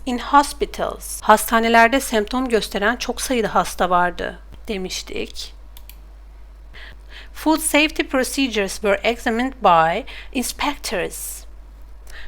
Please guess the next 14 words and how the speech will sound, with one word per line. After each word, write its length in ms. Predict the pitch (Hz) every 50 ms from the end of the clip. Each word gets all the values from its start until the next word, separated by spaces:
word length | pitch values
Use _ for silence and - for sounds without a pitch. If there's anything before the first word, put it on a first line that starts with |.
| - - -
Gıda 340 | - 233 202 233 247 262 311
güvenliği 640 | 294 277 294 285 269 262 247 240 220 220 220 247 -
prosedürleri 720 | - 233 208 - - 226 202 185 196 185 180 180 196 240
müfettişler 680 | 254 240 226 - 233 208 - - 226 - - 254 247 247
tarafından 640 | - - 196 190 - - 190 190 202 254 320 349 330
incelendi. 760 | - 247 233 214 - 190 180 170 170 170 165 165 - - - - - - - - - - - - - - - - - - - - - - - - - - - - - - - - - - - - - - - - - 214
"The 100 | 247 233
restaurant 600 | 254 285 330 330 - - 294 247 269 302 285 -
wasn't 380 | 254 262 269 247 269 254 233
in 60 | 220
service 520 | - - - - 269 285 285 269 285 294 285 -
because 460 | - 240 - - 254 240 240 220 240 233
of 140 | 240 233 -
inquiries." 1160 | 233 208 208 202 - - 233 214 208 202 185 175 180 175 - - - - - - - - -